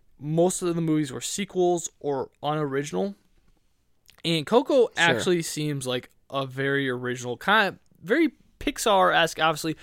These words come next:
Speaker 1: you know the interesting fact that the guitar playing is actually the chords you would play to play those songs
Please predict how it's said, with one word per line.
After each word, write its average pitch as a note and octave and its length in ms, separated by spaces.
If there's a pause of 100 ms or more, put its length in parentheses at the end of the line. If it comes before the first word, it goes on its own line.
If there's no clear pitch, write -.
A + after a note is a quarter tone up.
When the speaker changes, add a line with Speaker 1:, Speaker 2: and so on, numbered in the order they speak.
(240)
Speaker 1:
you D#3+ 100
know E3 180
the D3+ 120
interesting D3 340
fact C3 280
that C3 260 (460)
the D3 100
guitar C#3+ 340
playing C3+ 420
is B2+ 120
actually C3 340
the B2+ 120
chords C#3+ 380
you B2+ 60
would B2 140
play B2+ 320
to A#2+ 80
play B2+ 180
those B2+ 220
songs D#3+ 680